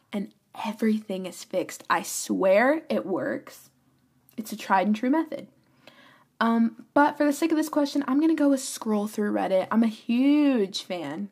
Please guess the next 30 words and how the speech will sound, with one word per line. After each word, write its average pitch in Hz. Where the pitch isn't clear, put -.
of 190
Ask 175
Reddit. -
I 190
love 196
looking 202
at 196
the 202
top 185
questions 208
every 220
single 240
day. 240
Beautiful. 254
Question 220
number 214
two. 214
Pick 320
another 311
way 202
to 208
procrastinate. -
Spam 208
the 233
group 302
chat. 214
Ew, 175
disgusting. 220
Shop 208
online. 247